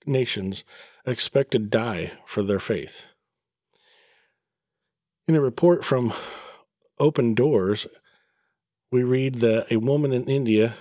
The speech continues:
watches as her sister is dragged off by Hindu nationalists. She doesn't know if her sister is alive or dead.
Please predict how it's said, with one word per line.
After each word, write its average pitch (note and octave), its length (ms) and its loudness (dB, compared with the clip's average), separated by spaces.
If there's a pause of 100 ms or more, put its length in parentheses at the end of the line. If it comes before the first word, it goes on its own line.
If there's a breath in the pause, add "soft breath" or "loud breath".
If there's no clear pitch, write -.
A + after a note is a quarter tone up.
(120)
watches A2 800 -2
as A2 240 0
her C#3 220 -2
sister B2+ 420 0
is G2+ 140 0
dragged A2+ 360 0
off A#2 340 -2 (500 loud breath)
by A2 140 0
Hindu C3 380 -2
nationalists. A#2 840 -4 (640)
She - 160 -4
doesn't C3 300 0
know B2+ 160 2
if A#2+ 100 -4
her A#2+ 100 0
sister A#2+ 340 -4
is G#2 120 0
alive G#2+ 500 0
or A#2+ 60 0
dead. F#2 340 -6